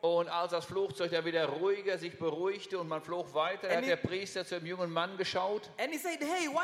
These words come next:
Speaker 2: are you not afraid?"
Speaker 1: Sagt er, "Junger Mann, warum bist du nicht, warum hast du dich nicht gefürchtet?"
Speaker 2: And the boy went, "What?"
Speaker 1: Und der junge Mann, der nahm seinen Ohrhörer raus und sagte, "Bitte?"
Speaker 2: Said, "Why are you not afraid?"
Speaker 1: Äh, der Priester fragt, "Warum hast du keine Angst?"
Speaker 2: I said, "Ah,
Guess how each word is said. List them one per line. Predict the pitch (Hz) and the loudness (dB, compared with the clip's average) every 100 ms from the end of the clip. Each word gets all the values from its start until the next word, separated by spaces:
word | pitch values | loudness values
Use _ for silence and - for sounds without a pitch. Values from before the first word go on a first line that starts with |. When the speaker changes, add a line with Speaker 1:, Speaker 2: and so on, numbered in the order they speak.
| 415 | 0
Speaker 2:
are | 381 | -2
you | |
not | 359 349 | -2 -2
afraid?" | 311 339 349 311 - - | -4 -4 -2 -4 -8 -8
Speaker 1:
Sagt | 135 180 | -6 -4
er, | 170 143 - - - - | -4 -6 -10 -20 -20 -10
"Junger | 180 196 | -2 -2
Mann, | 208 190 127 | 0 -2 0
warum | 151 185 175 | -2 -2 -6
bist | 185 - 180 | -6 -6 -4
du | 170 165 - - | -2 -2 -8 -12
nicht, | 165 175 - - - | -10 -10 -14 -20 -8
warum | 160 165 | -6 -6
hast | 165 175 | -6 -8
du | |
dich | 160 | -10
nicht | - | -10
gefürchtet?" | 165 196 208 - - - 175 | -6 -4 -4 -4 -10 -12 -10
Speaker 2:
And | 196 | -8
the | 214 | -4
boy | 247 | -2
went, | 240 233 - - - | 0 -4 -8 -20 0
"What?" | 208 311 440 - - - - - - 160 | 4 4 4 -8 -18 -20 -20 -20 -10 -8
Speaker 1:
Und | 165 | -2
der | 170 | -2
junge | 190 180 | -2 0
Mann, | 196 196 | 0 2
der | 175 170 | 0 0
nahm | 180 190 | -2 0
seinen | 170 175 175 185 | 2 2 2 2
Ohrhörer | 214 196 202 190 185 | 2 2 2 2 4
raus | 185 185 | 2 2
und | 160 | 0
sagte, | 180 165 | -2 -2
"Bitte?" | 190 233 247 - | -4 -2 -4 -4
Speaker 2:
Said, | 359 370 | -2 2
"Why | 392 | 2
are | 370 370 | 2 0
you | |
not | 359 349 | -2 -4
afraid?" | 339 381 415 349 175 - _ _ _ - - | -4 -8 -10 -10 -12 -20 _ _ _ -14 -6
Speaker 1:
Äh, | 165 156 151 143 147 | -2 -2 -4 -10 -2
der | 160 | 0
Priester | 160 190 208 180 | 2 0 0 -4
fragt, | 185 170 | -2 -2
"Warum | 190 196 180 | -2 -2 -4
hast | 180 | -8
du | 180 | -4
keine | 190 196 | 0 0
Angst?" | 220 190 - | -2 -4 -8
Speaker 2:
I | - 269 | 2 2
said, | 269 277 | 2 0
"Ah, | 254 269 | 2 2